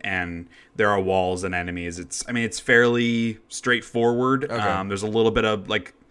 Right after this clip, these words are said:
Speaker 1: small amounts of puzzle solving, but it's mostly combat. The kinda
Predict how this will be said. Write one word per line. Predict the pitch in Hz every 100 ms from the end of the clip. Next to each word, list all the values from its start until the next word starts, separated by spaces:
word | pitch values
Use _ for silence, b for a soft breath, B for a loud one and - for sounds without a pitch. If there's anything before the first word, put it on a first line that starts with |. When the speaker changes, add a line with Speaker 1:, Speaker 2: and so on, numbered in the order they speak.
| b -
Speaker 1:
small | - 113 110 110 113
amounts | 113 113
of | 117
puzzle | - 120 117
solving, | 113 120 120 113
but | 107
it's | 101
mostly | 123 117 104
combat. | - 123 113 101 95 92 - B B
The | 127
kinda | 151 139 120 110 104 104